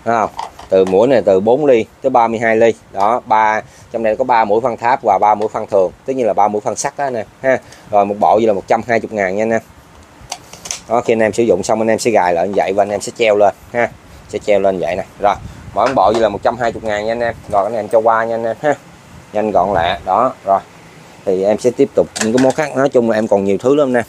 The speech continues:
Đây, em có một cái đèn pin led T sáu nữa nè. Đó, khi anh em đi vườn, đi ruộng anh em, hoặc là anh em đi chòi,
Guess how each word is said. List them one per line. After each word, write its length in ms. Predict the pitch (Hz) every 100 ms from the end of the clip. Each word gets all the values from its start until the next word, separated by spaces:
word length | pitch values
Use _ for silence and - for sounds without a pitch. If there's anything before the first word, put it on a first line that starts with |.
| - - - -
Đây, 320 | 113 135 117 - -
em 120 | 113
có 100 | 131
một 60 | 120
cái 80 | 127
đèn 220 | 107 98
pin 180 | 110 110
led 180 | 113 123 -
T 180 | 117
sáu 260 | - 120 143
nữa 100 | 151
nè. 120 | 113 - _ - - - -
Đó, 200 | 95 156
khi 140 | - 127
anh 120 | 117
em 160 | 113 117
đi 140 | 113
vườn, 240 | 104 104 101
đi 140 | 113
ruộng 260 | 98 87 110
anh 140 | 113
em, 260 | 117 117 113
hoặc 140 | 101 -
là 80 |
anh 120 | 101 113
em 160 | 117
đi 140 | 123 113
chòi, 360 | - 92 95 92